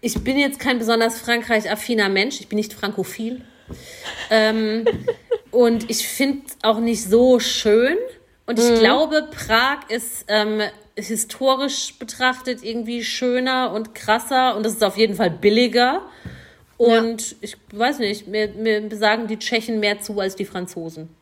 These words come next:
Speaker 2: Okay.
Speaker 1: Ganz oberflächlich
Speaker 2: Ja,
Speaker 1: gesprochen.
Speaker 2: ich hab keine Meinung zu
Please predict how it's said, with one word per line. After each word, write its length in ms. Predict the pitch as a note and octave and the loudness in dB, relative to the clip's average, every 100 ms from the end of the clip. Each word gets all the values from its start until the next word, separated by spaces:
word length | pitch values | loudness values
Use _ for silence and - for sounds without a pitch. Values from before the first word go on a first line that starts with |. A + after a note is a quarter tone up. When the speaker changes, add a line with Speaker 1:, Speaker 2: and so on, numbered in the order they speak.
| _ _ _ _ | _ _ _ _
Speaker 2:
Okay. 140 | A#3 F3+ | -4 -2
Speaker 1:
Ganz 100 | F#3 F3+ | -2 -4
oberflächlich 720 | E3+ E3 - E3 - D3+ - - | 0 0 0 -6 -6 -14 -12 -6
Speaker 2:
Ja, 240 | A#3+ B3 | -2 -2
Speaker 1:
gesprochen. 240 | A3+ - F3 - | -4 -8 -16 -14
Speaker 2:
ich 220 | G#3+ - | -14 -12
hab 260 | G#3 _ | -12 _
keine 260 | - G#3 G#3 | -6 -6 -4
Meinung 400 | G3+ G3 G#3 A3 | -6 -6 -8 -10
zu 400 | - A3+ G#3+ A3 | -8 -8 -6 -10